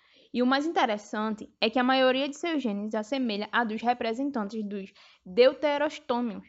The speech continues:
que incluem os equinodermos e os vertebrados. E, por consequência disso, foi descoberta uma relação próxima com o genoma dos humanos. Um exemplo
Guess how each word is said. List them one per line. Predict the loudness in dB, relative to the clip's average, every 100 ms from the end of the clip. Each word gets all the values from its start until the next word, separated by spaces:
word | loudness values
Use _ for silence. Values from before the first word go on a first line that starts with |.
| _ _
que | -4
incluem | -2 -2 -4 -4 -2 -2 -4 -8 _
os | -10 -10 -10 -8
equinodermos | -4 0 0 0 0 -2 -6 -6
e | -6
os | -2
vertebrados. | -4 -4 -4 -4 -4 -8 -20 _ -2
E, | 0
por | 0
consequência | -2 -4 -6 -6 -6 -4
disso, | -4 -4 -6 -10 -20 _ _ _ _
foi | 4 6
descoberta | 4 -2 2 2 2
uma | 2
relação | 4 2 0 -6
próxima | 2 4 4 2 0
com | 2
o | 0
genoma | 0 0 0
dos | 0 -2
humanos. | -2 -2 -2 -6 -12 _ _ -14 0
Um | 4
exemplo | 4 2 -2 0 0 -2